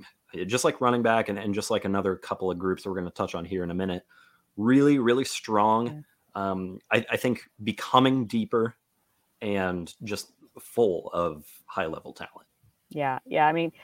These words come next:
Speaker 2: basically, I mean, I, I know I've said this on the podcast. I've said that in the lodge at Beaver Blitz.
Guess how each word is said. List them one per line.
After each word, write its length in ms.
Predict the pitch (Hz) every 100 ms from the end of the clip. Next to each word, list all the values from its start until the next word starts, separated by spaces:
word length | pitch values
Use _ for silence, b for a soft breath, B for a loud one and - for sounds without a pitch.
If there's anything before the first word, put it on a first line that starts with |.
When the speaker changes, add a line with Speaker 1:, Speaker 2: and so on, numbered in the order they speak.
| b b b b -
Speaker 2:
basically, 540 | 202 220 254 277 233
I 60 | 196
mean, 260 | 190 185 180
I, 40 | 175
I 20 |
know 120 | 185
I've 120 | 175
said 140 | - 175
this 140 | 180
on 80 | 175
the 80 | 160
podcast. 500 | - 170 - 170 160
I've 80 | 151
said 120 | 170
that 100 | 165
in 20 |
the 100 | 156
lodge 340 | 156 160 165 160
at 80 |
Beaver 240 | 165 156 160
Blitz. 320 | 165 160